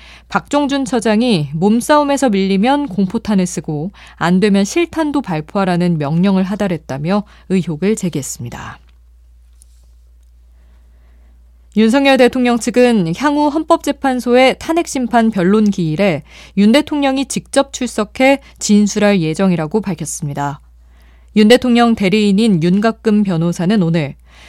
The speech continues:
헌재는 대통령에 대한 탄핵심판 변론 기일을 오 회 지정했다며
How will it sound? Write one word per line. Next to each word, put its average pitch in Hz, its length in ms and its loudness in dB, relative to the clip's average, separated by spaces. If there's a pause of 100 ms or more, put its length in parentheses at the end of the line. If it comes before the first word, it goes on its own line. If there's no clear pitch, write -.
(220)
헌재는 262 680 2
대통령에 254 520 0
대한 226 360 4
탄핵심판 247 640 -2
변론 196 380 2
기일을 185 520 2 (220)
오 208 260 2
회 262 180 4
지정했다며 165 920 -2